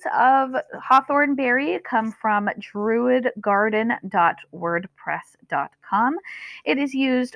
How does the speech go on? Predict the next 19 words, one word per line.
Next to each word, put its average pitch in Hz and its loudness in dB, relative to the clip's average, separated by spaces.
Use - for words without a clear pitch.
for, 202 2
um, 190 6
emotional 247 4
and 185 -2
spiritual 175 -4
heart - 0
healing. 311 -4
It 247 -2
helps - 0
people 220 0
establish 202 0
their 170 0
own 202 -2
emotional 180 -4
space. - -8
It 262 0
helps 233 4
people 214 -4
heal, 233 2